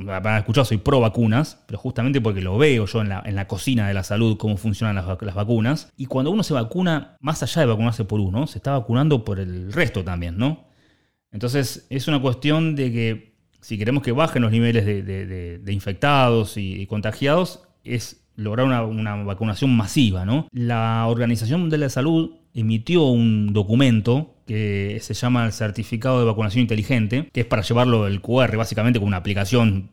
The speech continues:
va a llevar el va-, el calendario de vacunación, que sin ese vacu-, calendario de vacunación no se podía ni subir un transporte público, ¿no? En Europa fue bastante aceptado. La verdad que no tengo una postura muy formada a todo eso, porque me van a criticar un montón, pero yo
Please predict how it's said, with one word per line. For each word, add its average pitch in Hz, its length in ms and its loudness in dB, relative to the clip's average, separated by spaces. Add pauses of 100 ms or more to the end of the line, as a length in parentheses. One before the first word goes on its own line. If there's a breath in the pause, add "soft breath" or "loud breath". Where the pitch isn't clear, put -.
va 101 100 -2
a - 20 -4
llevar 113 180 0
el 104 80 0
va-, 101 60 -2
el 104 100 -6
calendario 107 300 -2
de 113 40 2
vacunación, 156 400 0 (380 soft breath)
que 113 140 -2
sin 160 220 -2
ese 190 180 0
vacu-, 170 320 -4
calendario 165 420 0
de 160 60 4
vacunación 175 400 0
no 170 80 0
se 139 100 -4
podía 139 440 2
ni 123 240 0
subir 131 240 0
un 135 80 4
transporte 123 440 2
público, 95 460 0
¿no? 143 220 -2
En 127 120 0
Europa 180 460 2
fue 165 220 -2
bastante 160 440 0
aceptado. 175 640 0
La 120 160 0
verdad 170 200 2
que 143 420 -4
no 170 240 -6
tengo 190 180 -2
una 139 140 2
postura 135 460 0
muy 139 160 2
formada 143 340 0
a 139 100 -2
todo 160 240 0
eso, 180 480 -2
porque 123 200 -6
me 127 40 0
van 165 120 4
a 139 80 2
criticar 135 300 2
un 135 80 2
montón, 147 300 4
pero 117 140 2
yo 151 380 -2